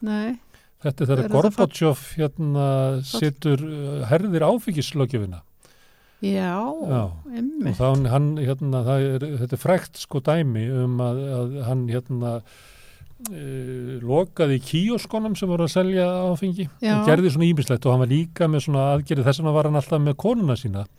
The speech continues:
Speaker 2: í myndum sem aldrei fékkst áður í Rússlandi.
Speaker 1: Já, einmitt, já.
Speaker 2: Það var, hérna, liður í þessari herferð
Speaker 1: Já,
Speaker 2: sem var að
Speaker 1: ok.
Speaker 2: sýna, sko, karlmenn,
Speaker 1: Já.
Speaker 2: eh, sem hluta fjölskyldu.
Speaker 1: Já, já, já.
Speaker 2: Og það var á því að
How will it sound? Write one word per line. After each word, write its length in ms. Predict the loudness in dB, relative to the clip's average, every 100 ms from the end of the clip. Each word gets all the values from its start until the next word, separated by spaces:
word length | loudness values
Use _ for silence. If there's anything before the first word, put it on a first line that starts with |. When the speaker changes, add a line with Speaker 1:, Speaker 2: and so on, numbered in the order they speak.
| -20 -20 -20 -20 _ -4
Speaker 2:
í 60 | 2
myndum 400 | 2 2 0 -2
sem 140 | 2
aldrei 320 | 2 2 0 -2
fékkst 380 | 0 -2 0 2
áður 300 | 2 2 2
í 60 | 0
Rússlandi. 420 | 0 2 2 2
Speaker 1:
Já, 240 | 0 -2 -2
einmitt, 400 | -2 -2 -4 -8
já. 80 | -10 -10 -4
Speaker 2:
Það 220 | 2 4
var, 140 | 6 4
hérna, 460 | 4 0 0 -2 -2 -2
liður 360 | -2 -2 -2 -2
í 60 |
þessari 300 | -2 -2 0
herferð 420 | -2 -2 -6 -10 -12 -20 -12
Speaker 1:
Já, 120 | -6
Speaker 2:
sem 140 | -2 2
var 80 | 2
að 80 | 2
Speaker 1:
ok. 60 |
Speaker 2:
sýna, 520 | 0 0 0 0 0 0
sko, 200 | 0 0 0 -2 -2
karlmenn, 640 | -2 -2 -4 -6 -4 -4 -6 -12 -16
Speaker 1:
Já. 160 | -12 -12 -10
Speaker 2:
eh, 560 | -8 -6 -4 -6 -6 -4
sem 200 | -2 0
hluta 420 | 2 0 0 -2
fjölskyldu. 640 | 2 0 -2 -6 -10 -10 -18 _
Speaker 1:
Já, 180 | -8 -4 -4
já, 180 | -2 -4
já. 100 | -4 -4 -6
Speaker 2:
Og 160 | -6
það 160 | -2 0
var 120 | 0 0
á 200 | 0 0
því 160 | 0 0
að 140 | 0